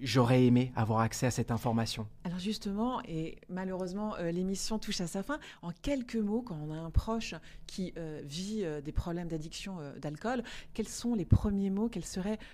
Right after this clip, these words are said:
Speaker 2: les premiers mots ou quels, les, les mots à, les bons mots à dire, hein, pour aider ?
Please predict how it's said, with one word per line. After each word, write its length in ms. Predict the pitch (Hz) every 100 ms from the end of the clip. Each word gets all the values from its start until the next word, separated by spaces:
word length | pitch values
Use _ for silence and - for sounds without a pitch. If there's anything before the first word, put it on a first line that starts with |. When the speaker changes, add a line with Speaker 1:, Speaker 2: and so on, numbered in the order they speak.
| -
Speaker 2:
les 80 | 170
premiers 440 | - 214 196 190
mots 320 | 190 202 226
ou 40 | 196
quels, 240 | 190 180 -
les, 160 | 175
les 180 | 175 180
mots 240 | 180 202 208
à, 240 | 156 156 160
les 80 |
bons 200 | 156 185
mots 220 | 202 214 196
à 80 |
dire, 380 | 143 156 180 156 147
hein, 140 | 143 - _ _ _ _ _
pour 180 | 180 165
aider ? 340 | 156 143 143